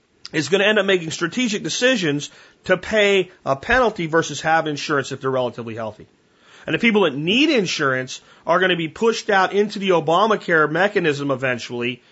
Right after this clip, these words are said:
unless they make too much money to qualify for it, and then they're gonna do the same thing. See, this is what I talk about repeating patterns. It's not just permaculture, folks. It's in government. What's going to happen next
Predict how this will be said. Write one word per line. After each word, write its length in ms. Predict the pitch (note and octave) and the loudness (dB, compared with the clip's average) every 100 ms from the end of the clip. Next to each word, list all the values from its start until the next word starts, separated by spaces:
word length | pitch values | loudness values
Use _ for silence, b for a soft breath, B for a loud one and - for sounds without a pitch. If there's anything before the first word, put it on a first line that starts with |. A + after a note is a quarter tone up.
| b b | b b
unless 240 | - F3 F3 | 0 2 2
they 100 | F#3 | 2
make 160 | E3+ | 0
too 100 | - | 0
much 200 | G#3 G3+ | 0 2
money 180 | F#3 F3 | 0 0
to 60 | D3+ | -2
qualify 580 | - G#3 A3+ A3 E3 C#3 | -2 2 2 2 2 0
for 300 | D3 C#3+ C#3+ | 0 2 2
it, 80 | C#3 B B | -2 B B
and 120 | D#3+ | 0
then 100 | F3+ | 2
they're 120 | F#3+ | 2
gonna 180 | E3+ D#3 | 0 0
do 120 | D3 | -2
the 80 | C3 | -4
same 460 | - F#3 F#3 F#3 | -4 -2 0 0
thing. 220 | F3+ F3+ C#3 | -2 -6 -6
See, 160 | - | -6
this 80 | E3 | -6
is 60 | G3 | -4
what 80 | |
I 20 | F#3 | -2
talk 60 | |
about 200 | F3+ D3 | -2 -2
repeating 460 | D3 C#3 F3 E3 D3 | -2 -8 -8 -8 -6
patterns. 400 | - D#3 C#3 A2 | -2 0 0 -4
It's 120 | A2 | -4
not 180 | D3+ D3+ | -4 -4
just 160 | C#3+ | -6
permaculture, 600 | - F3+ D#3 C3+ B2 - | 0 2 2 0 -2 -4
folks. 280 | G#2+ B2 A#2 | -6 -4 -4
It's 120 | - | -6
in 120 | D#3 D3+ | -6 2
government. 480 | D3+ B2+ G2+ E2+ _ _ b b b b b b b | 2 2 -2 -12 _ _ b b b b b b b
What's 400 | b C#3 G3 C4 | b -2 0 0
going 300 | - C4+ C4+ | -2 0 0
to 100 | B3 | 0
happen 600 | A3 A3 G#3+ G#3 G3+ F#3+ E3+ _ | 0 2 2 2 0 -2 -8 _
next 640 | D#3 D#3 C3 - - - | -4 0 0 -4 -14 -16